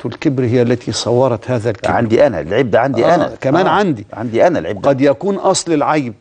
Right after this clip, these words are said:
Speaker 1: أو أقل منه أو أعظم منه.
Speaker 2: مم، مم،
Speaker 1: ها؟
Speaker 2: مم، مم.
Speaker 1: عشان كده مشايخنا يقول لك إيه؟ "خلي البصر بصيرة"،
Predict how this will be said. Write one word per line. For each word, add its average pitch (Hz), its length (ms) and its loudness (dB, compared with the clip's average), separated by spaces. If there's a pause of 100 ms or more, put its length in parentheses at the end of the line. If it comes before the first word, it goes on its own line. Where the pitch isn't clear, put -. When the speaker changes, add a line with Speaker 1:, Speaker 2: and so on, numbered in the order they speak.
Speaker 1:
أو 143 180 0
أقل 139 380 0
منه 165 360 0 (340)
أو 143 220 0 (220)
أعظم 139 360 0
منه. 135 340 0 (140)
Speaker 2:
مم، 85 300 -8
مم، 104 200 -4
Speaker 1:
ها؟ 131 60 0
Speaker 2:
مم، 98 180 -4 (120)
مم. 92 160 -10
Speaker 1:
عشان 131 400 -2
كده 107 260 -4 (500)
مشايخنا 123 520 -4
يقول 123 280 -4
لك 110 240 -4
إيه؟ 110 120 -6 (380)
"خلي 165 340 0
البصر 131 440 -2
بصيرة"، 107 600 -6